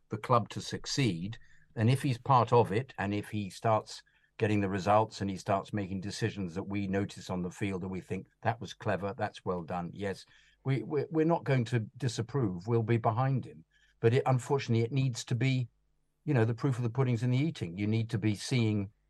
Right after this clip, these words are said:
something that works. We can't keep going on with it being not bad and almost there. There comes a time where you have to go,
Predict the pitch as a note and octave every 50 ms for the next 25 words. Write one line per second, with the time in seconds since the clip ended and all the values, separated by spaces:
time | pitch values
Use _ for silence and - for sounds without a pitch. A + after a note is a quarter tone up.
0 | _ _ _ _ - - B2 A2+ A2+ - A2 G#2 G#2 G#2 G2+ B2 A2+ A#2+ A2+ E2+
1 | E2 - - - - - A#2 A2+ - - D3 C#3+ C3 A2+ - - - - C3+ A#2+
2 | A2+ - - - G#2+ F#2+ F#2+ F#2 F#2+ G2+ G#2 G2 F#2 E2 D#2+ E2+ E2+ F2+ E2+ F#2
3 | F2+ - - - G2 F#2+ F#2 F2+ F2+ F2 - _ _ _ _ _ _ _ - G#2
4 | G#2+ G#2+ - - - - G2 F#2 F#2+ F#2+ F2 F2 F2+ F#2+ - G#2+ G2 G2 G2 F#2
5 | F2+ F2+ F2 - - - G#2+ G#2+ G#2 F2+ - - - - - G2+ G2 - - A#2+
6 | A#2+ A2 G2 G2+ E2+ - - B2 B2 G#2+ E2+ D#2+ E2 F2 F2+ F2+ F2+ F2+ F2 F#2
7 | - - - E2+ E2 F#2+ F#2 F2+ F2 E2